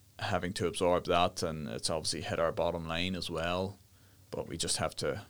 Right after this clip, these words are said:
have to deal with that and find ways around that. And then probably our, our key challenge at the minute is trying to grow awareness of, of A, the brand, and B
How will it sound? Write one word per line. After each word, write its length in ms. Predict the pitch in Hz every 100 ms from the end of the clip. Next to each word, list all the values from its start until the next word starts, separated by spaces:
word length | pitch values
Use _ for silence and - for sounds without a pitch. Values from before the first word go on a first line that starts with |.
| -
have 180 | - -
to 80 | -
deal 260 | - 90
with 140 | 101 98
that 160 | 87
and 120 | 69 -
find 280 | 85 85
ways 240 | 82 78 78
around 260 | 80 87
that. 320 | 92 95 92 -
And 140 | - 85
then 200 | 85 76 - - - - - - - -
probably 260 | - 123 95
our, 180 | 85 -
our 100 | -
key 300 | - - 110
challenge 680 | 110 92 87 82 80 - - - - - -
at 180 | 107 -
the 80 |
minute 340 | 85 82 98 80
is 160 | 78
trying 240 | - 95 85
to 80 | -
grow 200 | 87 85
awareness 560 | 78 82 85 104 110
of, 400 | 92 85 - - - - - - -
of 240 | 85 - - -
A, 160 | 98
the 100 | 104
brand, 400 | 85 87 90 95
and 160 | 87 82
B 420 | 90 87 85 -